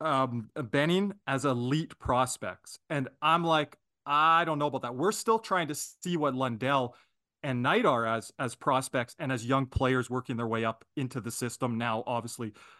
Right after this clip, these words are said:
Lundell with, you know, his third season under his belt. So Zito, another quote, he's like, "I'm bullish on our prospects." And he said this coming into this year, guys, I'm gonna sp-, put extra special focus and attention on our minor league team,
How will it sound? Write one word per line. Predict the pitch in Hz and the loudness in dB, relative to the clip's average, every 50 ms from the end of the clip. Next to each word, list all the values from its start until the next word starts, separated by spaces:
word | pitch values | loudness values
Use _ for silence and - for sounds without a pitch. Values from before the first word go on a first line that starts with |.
| _ - | _ -4
Lundell | 131 127 139 135 120 123 120 117 120 117 | 0 2 2 2 4 4 4 4 4 2
with, | 117 117 - _ _ _ | 0 -2 -6 _ _ _
you | - 123 117 | -10 -6 -4
know, | 113 110 | -4 -4
his | 110 113 110 - | -4 -6 -6 -4
third | - 127 123 120 - | -2 -2 -2 -2 -2
season | - - 123 120 110 117 113 | -4 -4 -4 -4 -2 -2 -2
under | 110 107 117 | -2 -2 -4
his | 117 101 92 | -4 -4 -2
belt. | - 110 113 - - _ - - - - | -2 -2 -2 -4 -6 _ -20 -20 -12 -2
So | - - 170 147 143 | 2 4 4 4 4
Zito, | 139 110 135 156 170 185 175 160 - - | 2 0 0 4 4 4 4 4 2 0
another | 151 135 135 147 165 160 | 0 2 2 2 2 0
quote, | - - 165 165 180 - | -2 -2 0 0 0 -2
he's | - - 127 147 | -4 -8 -6 -4
like, | 131 110 - | -4 -2 -2
"I'm | 131 127 | -2 -2
bullish | 117 - - 139 151 180 185 170 - | -2 0 0 2 4 4 2 2 2
on | 160 147 139 | 2 2 2
our | 127 120 | 0 0
prospects." | - - 143 135 139 160 - - - 202 220 214 - _ - - - - _ _ _ _ _ - | -2 0 2 2 4 2 2 0 0 0 0 0 -2 _ -20 -20 -20 -20 _ _ _ _ _ -6
And | 131 143 | -4 -4
he | 139 | -2
said | - - 165 165 151 | 2 2 2 4 4
this | 196 180 - | 2 0 2
coming | - 185 175 180 175 | 0 2 2 4 2
into | 180 175 - 170 | 2 0 0 -2
this | 147 147 160 - - | -2 -2 -4 -2 0
year, | 170 185 190 | 2 4 4
guys, | 147 127 123 117 117 120 117 - - _ _ _ _ _ | 4 4 2 2 2 0 -4 -8 -14 _ _ _ _ _
I'm | - 151 151 160 | 0 0 2 2
gonna | 160 156 151 | 0 -2 -2
sp-, | - - - - _ _ _ _ _ _ - | -4 -6 -10 -12 _ _ _ _ _ _ 0
put | 156 139 - _ _ _ - | 0 0 0 _ _ _ -2
extra | 151 170 175 - - - 202 202 196 196 | -2 -2 -2 -4 -4 2 4 4 4 4
special | 190 - - - - - 165 165 165 - - 185 180 175 165 - - _ | 0 -4 -8 -6 -2 0 0 0 0 0 -2 -2 -2 -2 -4 -6 -6 _
focus | 165 151 156 160 - - 170 156 - - | 2 2 4 2 2 0 -2 -2 -4 -6
and | - 135 131 | -6 -6 -6
attention | 131 - - 143 143 147 - - 180 175 170 - - _ _ _ _ - | -6 -6 -6 -6 -6 -6 -6 -4 -4 -4 -4 -6 -12 _ _ _ _ 0
on | 147 147 | 2 2
our | 139 131 120 | 4 2 2
minor | 123 127 135 160 175 190 185 | 4 4 4 4 4 4 4
league | 180 185 180 180 - | 4 4 2 0 -2
team, | - - 180 180 185 185 | -8 -8 -6 -6 -6 -6